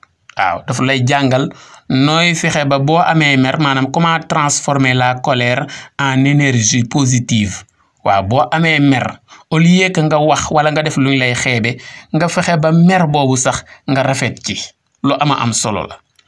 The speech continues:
Parce que ki lay merloo, sa organisation émotionnelle, moom la bëgg a détruire. Waaye ful la jum am ba bëgg a détruire sa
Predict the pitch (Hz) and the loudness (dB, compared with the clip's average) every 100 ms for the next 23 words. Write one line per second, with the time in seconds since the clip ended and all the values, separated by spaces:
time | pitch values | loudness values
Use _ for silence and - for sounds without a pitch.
0 | - - - 160 - 190 208 - 262 254 | -20 -12 -4 -2 0 0 -2 -2 0 4
1 | 220 208 196 175 147 143 220 - _ _ | 6 6 6 4 2 0 -2 -10 _ _
2 | - 202 202 - 214 185 185 175 147 165 | -4 -2 -2 0 2 2 2 2 2 0
3 | 156 170 151 - 196 190 175 - 147 135 | 0 0 -2 -2 0 0 0 0 0 0
4 | 131 147 - _ - _ - 156 175 160 | 0 -4 -10 _ -20 _ 0 2 4 4
5 | 139 139 127 131 139 131 123 117 104 - | 2 2 2 2 0 2 2 2 0 -4
6 | - _ _ _ _ - 131 143 147 214 | -10 _ _ _ _ -2 0 0 0 2
7 | 214 196 175 226 214 196 190 208 185 156 | 4 4 4 2 2 2 4 4 4 2
8 | 175 180 165 147 143 | 2 2 4 2 0